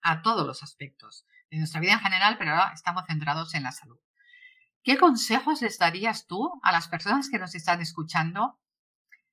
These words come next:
para trabajar y prevenir y tener esa buena salud mental? ¿Qué nos podrías, ah, decir así como tips que nuestros oyentes se puedan quedar con ellos?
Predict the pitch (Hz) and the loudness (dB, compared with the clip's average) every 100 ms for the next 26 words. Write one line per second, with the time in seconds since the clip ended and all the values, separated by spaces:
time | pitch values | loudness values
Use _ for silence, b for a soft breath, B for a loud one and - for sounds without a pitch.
0 | _ _ _ _ - 208 247 - 220 190 | _ _ _ _ 6 10 10 8 8 8
1 | 170 196 226 214 180 156 156 208 185 - | 8 4 4 2 2 2 0 0 -2 -4
2 | b b _ 196 170 185 269 247 185 190 | b b _ -8 -2 2 2 4 2 2
3 | 196 156 160 151 151 147 139 - 101 - | 0 0 -2 -6 -8 -12 -12 -14 -16 -18
4 | _ _ - 240 277 269 208 190 202 170 | _ _ -8 -4 -4 -4 -2 2 4 4
5 | 156 147 131 127 151 _ _ - 175 196 | 4 4 2 -6 -12 _ _ -12 -6 -2
6 | 170 - 175 165 165 160 160 - 226 - | -2 -2 -6 -6 -2 -2 -2 -2 -2 -2
7 | - - b b b b _ 190 180 170 | -10 -12 b b b b _ -2 -2 -2
8 | 190 170 160 180 175 170 175 170 160 160 | -2 -4 -2 -2 -2 -4 -4 -2 0 0
9 | 151 - 151 135 - - - - | -4 -2 -6 -6 -12 -20 -20 -20